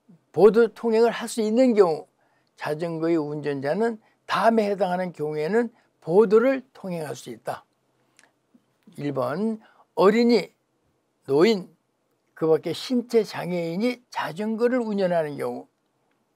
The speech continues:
보도 통행할 수 있습니다. 안전 표지로서 자전거 등의 통행이 허용된 경우, 다음에 도로의 파손, 도로 공사, 그 밖의 장애 등으로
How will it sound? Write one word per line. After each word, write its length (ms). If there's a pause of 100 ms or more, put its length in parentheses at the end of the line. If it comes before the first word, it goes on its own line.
(260)
보도 320
통행할 320
수 140
있습니다. 640 (560)
안전 480
표지로서 720 (260)
자전거 480
등의 280
통행이 320
허용된 840
경우, 360 (1400)
다음에 340 (100)
도로의 540
파손, 500 (440)
도로 320
공사, 500 (340)
그 160
밖의 280
장애 340
등으로 440